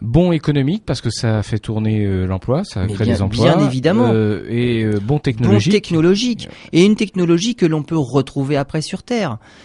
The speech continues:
Speaker 2: Si on est obligé, si on est dans l'espace, et on doit, par exemple, être obligé d'économiser l'eau, eh bien finalement on étudie des pro-, des, des, des systèmes de recyclage d'eau efficaces que l'on peut refaire sur Terre. Donc ça peut nous aider par exemple à économiser de l'eau. Donc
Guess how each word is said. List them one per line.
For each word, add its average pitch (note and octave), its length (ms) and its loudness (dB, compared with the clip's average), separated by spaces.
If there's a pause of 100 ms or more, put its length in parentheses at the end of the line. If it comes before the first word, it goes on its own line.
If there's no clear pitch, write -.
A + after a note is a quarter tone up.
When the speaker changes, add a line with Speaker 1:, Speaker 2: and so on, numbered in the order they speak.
(120)
Speaker 2:
Si A3+ 300 0
on G#3 120 2
est G3 80 4
obligé, F#3+ 540 0
si F#3+ 160 -4
on F#3+ 160 0
est G#3+ 80 2
dans F3 120 -2
l'espace, D3 580 -4 (200)
et C#3 140 4
on D#3 120 2
doit, D#3+ 280 2
par C3 140 -2
exemple, C3 360 -4 (260)
être D3 200 2
obligé E3+ 260 0
d'économiser F#3 800 0
l'eau, C#3+ 240 2 (260)
eh C#3 80 -4
bien C#3+ 160 2
finalement E3 560 0
on D3+ 160 2
étudie E3+ 420 -2
des C#3+ 120 0
pro-, - 180 -14
des, C#3+ 140 0
des, C#3 120 0
des B2+ 140 0
systèmes C#3 460 -6
de A#2+ 80 0
recyclage D3 760 -2
d'eau C#3+ 300 0
efficaces F#3 640 -4 (180)
que F#3 120 2
l'on F3+ 180 4
peut F3 300 4 (100)
refaire B2+ 480 -2
sur - 180 -14
Terre. F3+ 260 -6
Donc C#3+ 200 -4
ça E3 100 -2
peut G3 380 -2 (100)
nous C#3+ 220 2
aider C#3+ 240 0
par - 220 -6
exemple A2 360 -2
à G#2 140 0
économiser G#2+ 560 -2
de G3 80 -4
l'eau. F#3 160 0 (340)
Donc D3+ 220 0